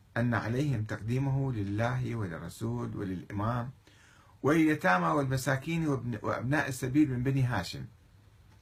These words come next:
طبعًا الآية لا تخصص بني هاشم، الآية ابن السبيل، يعني في زمن النبي ابن السبيل من هو يعني؟ كان بني هاشم أبناء سبيل أو كانوا مثلًا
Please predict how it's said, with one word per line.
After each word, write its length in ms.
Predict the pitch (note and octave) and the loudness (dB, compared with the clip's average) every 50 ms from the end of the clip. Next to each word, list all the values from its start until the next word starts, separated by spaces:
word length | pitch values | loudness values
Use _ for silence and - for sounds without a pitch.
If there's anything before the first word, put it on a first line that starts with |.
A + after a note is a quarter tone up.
| - - | -10 -8
طبعًا 220 | G#2 A#2+ C3 C3+ | -6 -2 -2 -2
الآية 280 | C3 C3+ C3 E3 E3 D#3 | -2 0 0 2 2 2
لا 120 | D#3+ F3+ | 2 -2
تخصص 580 | G3 F#3 E3 - C#3+ C3 B2+ B2+ A2+ G#2+ - - - - - - - - - | -2 -4 -6 -4 -4 -4 -4 -4 -8 -8 -10 -14 -20 -20 -20 -20 -20 -18 -4
بني 240 | - A#2+ A2+ A2+ A2 | 0 2 2 4 4
هاشم، 460 | A2+ C3+ C#3 A#2+ - - F2+ F#2+ G#2 G#2 - - - - - - - | 4 2 2 0 0 -2 -4 -6 -6 -8 -10 -16 -20 -20 -20 -16 -10
الآية 360 | - - - C3 C#3+ C#3 B2 | -6 -2 0 2 2 2 0
ابن 140 | - B2+ C3+ | 0 0 -2
السبيل، 540 | C3 B2+ - C3 B2 C3+ F3 E3+ D3 C3 C3 - - - | -2 -2 -2 -4 -2 -2 -2 -2 -2 -4 -6 -10 -12 -12
يعني 160 | - C2+ G2 | -10 -10 -8
في 120 | G#2 A2 G2+ | -6 -4 -2
زمن 240 | A2 C#3+ D3 C#3+ C3 | 0 2 2 2 2
النبي 380 | B2 C3 D3+ D#3 C#3 C3 A#2+ | 2 2 0 0 0 0 0
ابن 140 | A2 A2 A#2+ | 0 -2 -2
السبيل 360 | A#2 A2 C3 B2+ C3+ C#3+ C3+ | -2 -2 -2 2 2 2 2
من 160 | C#3 C#3 B2+ A2 | 2 2 2 2
هو 160 | G#2 F#2+ F2+ | 2 0 -2
يعني؟ 280 | E2 D2 E2 F#2 F2+ - - - - - - - - - | -4 -6 -8 -10 -10 -12 -16 -20 -20 -20 -20 -20 -6 0
كان 180 | C3+ B2 B2 | 2 2 4
بني 180 | B2 C3 C3 B2+ | 4 4 4 4
هاشم 280 | B2 B2+ C3 - B2+ | 2 2 0 0 -2
أبناء 280 | A#2 G#2+ G#2+ G#2+ - - | 0 0 2 2 0 0
سبيل 420 | A2 - A2 G#2+ A#2+ C3+ C#3 C3 - - - - - - - - - - - - | -2 -4 -2 0 0 0 0 -2 -4 -12 -20 -20 -20 -20 -20 -20 -20 -20 -10 -4
أو 100 | A#2+ A#2 | -4 -4
كانوا 300 | A2 - B2+ B2 A#2+ A#2 | 0 2 2 2 2 2
مثلًا 500 | A2+ A2 A2 A2+ G2 G2+ G2+ G2+ G2 F#2+ | 0 0 -2 -2 -2 -2 -2 -2 -4 -6